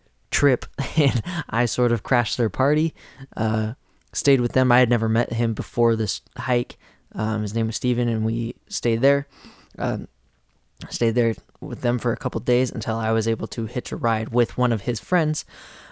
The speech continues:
uh, back to the valley. Um, and then eventually came back later and got my tar-, car, uh, towed back. Uh, so that was an adventure for me, right?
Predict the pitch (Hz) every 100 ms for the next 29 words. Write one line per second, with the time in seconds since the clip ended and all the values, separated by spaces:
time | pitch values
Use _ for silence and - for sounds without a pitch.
0 | - - - 170 113 110 - _ _ _
1 | - 117 113 - - 202 - 131 - -
2 | - _ _ _ _ _ _ _ - -
3 | 120 110 127 127 - 113 - 127 117 113
4 | 110 117 113 101 104 117 - - - -
5 | - - - - 117 127 - - - -
6 | - _ _ _ - - 175 131 - -
7 | - - _ _ - 123 - 117 - _
8 | - 127 175 180 147 120 - _ _ _
9 | - 120 113 117 110 104 - 113 113 113
10 | 113 110